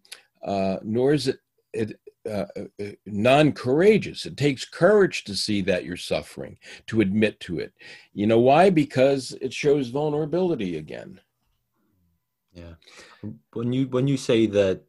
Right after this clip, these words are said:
Speaker 2: um, with c-, compassion with others, you say in the book that it's, it doesn't just stop at empathy, it requires action.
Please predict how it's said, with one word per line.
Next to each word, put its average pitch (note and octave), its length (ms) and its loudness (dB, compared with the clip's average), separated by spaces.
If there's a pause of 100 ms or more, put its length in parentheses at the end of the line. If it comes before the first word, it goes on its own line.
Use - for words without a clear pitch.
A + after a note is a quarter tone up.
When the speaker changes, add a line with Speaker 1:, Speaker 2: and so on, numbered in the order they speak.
(140)
Speaker 2:
um, E2 680 -8 (600)
with G2 240 -12
c-, A2 120 -6
compassion F#2+ 520 -8
with F2+ 140 -6
others, E2+ 280 -4
you G2 120 -8
say F2+ 320 -2
in F2 80 -4
the E2+ 60 -8
book E2+ 360 -4
that E2+ 260 -4 (580)
it's, F2 520 -6 (220)
it A2+ 80 -8
doesn't G#2+ 260 -2
just G#2 240 -2
stop F#2+ 300 2
at E2+ 80 -6
empathy, F#2 720 -6
it F2 120 -8
requires F2+ 720 -2
action. G2+ 600 -6